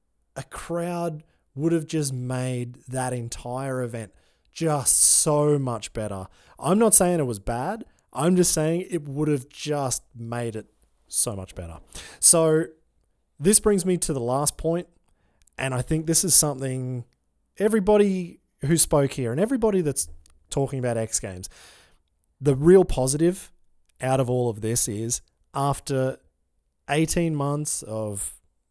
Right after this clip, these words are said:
almost every, well, every event being cancelled pretty much, um, X Games are back. They made it happen. And that's what I think we should all be taking out of this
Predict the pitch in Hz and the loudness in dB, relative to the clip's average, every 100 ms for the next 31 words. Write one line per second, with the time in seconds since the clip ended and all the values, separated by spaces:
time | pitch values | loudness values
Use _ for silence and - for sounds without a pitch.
0 | _ _ _ _ _ _ _ _ _ 165 | _ _ _ _ _ _ _ _ _ 0
1 | 151 151 135 - 151 143 143 143 117 - | 2 2 0 -2 -2 -2 -4 -4 -8 -8
2 | - 190 185 147 120 127 113 123 113 - | 0 4 4 4 0 -6 -4 -6 -6 -6
3 | 160 147 - 143 - 143 131 127 127 - | -4 0 0 0 -2 -2 -2 -2 -4 -8
4 | - - - - _ - 147 156 156 151 | -18 -20 -20 -20 _ -4 2 4 4 2
5 | 151 - _ _ - 196 - 214 208 202 | -2 -8 _ _ 4 6 6 6 6 8
6 | 147 156 240 - - - _ _ - 156 | 6 4 2 -2 -6 -20 _ _ 2 2
7 | 143 151 170 170 160 139 135 113 101 87 | 4 4 8 8 6 4 -2 -4 -8 -12
8 | - _ _ - 143 143 151 160 151 - | -18 _ _ -4 -2 2 0 0 -2 -6
9 | 143 143 143 123 - 135 123 127 117 120 | 0 2 2 0 -2 -6 -4 -6 -4 -6
10 | - 143 139 127 - 135 110 101 107 151 | -4 -2 0 -2 -4 -6 -6 -6 -4 -4
11 | 156 175 185 - | -4 -4 -2 -4